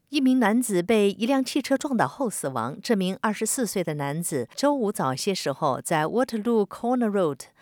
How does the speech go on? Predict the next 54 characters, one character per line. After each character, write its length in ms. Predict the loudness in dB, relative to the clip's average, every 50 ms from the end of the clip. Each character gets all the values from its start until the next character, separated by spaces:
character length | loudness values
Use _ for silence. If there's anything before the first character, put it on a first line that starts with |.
| -20 -18 -8
和 160 | -2 -2 0
Salisbury 840 | 0 0 0 2 2 2 2 0 -4 -6 -4 -2 0 2 2 0 0
交 200 | -2 -2 -2 -2
界 200 | -2 -2 -2 -4
处 260 | -4 -4 -6 -6 -6 -6
当 280 | -4 -4 -4 -4 -4
即 200 | -4 -6 -6 -8
身 240 | -6 -6 -6 -6 -6
亡。 300 | -6 -6 -6 -6 -8 -10 _ -20 _ -20 -20 _ _ -2
重 200 | -2 0 0 2
大 160 | 2 2 2
交 140 | 4 2 0
通 160 | 0 0 -2
事 160 | -2 -4 -6
故 100 | -4 -4
调 200 | -2 -2 -2 -4
查 120 | -2 -4 -4
人 200 | -2 -2 -2 -2
员 120 | -2 -2
表 160 | -2 -2 -4
示， 300 | -4 -4 -6 -6 -6 -6 -8 -10 -20 -18 -6
该 160 | 0 2 2
起 180 | 2 2 -2 -4
事 200 | -2 -2 -2 -2
件 200 | -2 -2 -4 -4
正 300 | -2 -2 0 0 0 0
在 260 | 0 0 0 0 0
调 200 | 0 -2 -4 -4
查 180 | -4 -6 -8 -6
当 240 | -4 -4 -4 -4 -2
中。 240 | 0 -2 -2 -2 -4 -12 -20 -20 -18 -6
这 120 | 0 0 2
起 140 | 2 2 -2
惨 240 | 0 0 0 0
剧 160 | 0 0 0 0
导 180 | 2 2 0
致 300 | 0 -2 -4 -2 -2 -2
该 180 | 0 0 -2 0
州 220 | 0 0 0 0
在 180 | 0 0 0 0
今 160 | -2 -4 -4
年 140 | -4 -4 -4
二 160 | -4 -4 -4
零 160 | -2 -2 -2
一 100 | -2 -2
八 200 | -2 0 0 0
年 200 | 0 0 -2 -2
的 60 | -4
道 220 | -4 -4 -2 -2 -2
路 160 | -4 -4 -6
死 160 | -6 -4 -4
亡 180 | -2 -2 -2 -4
人 180 | -4 -6 -6
数 300 | -8 -6 -6 -6 -6 -6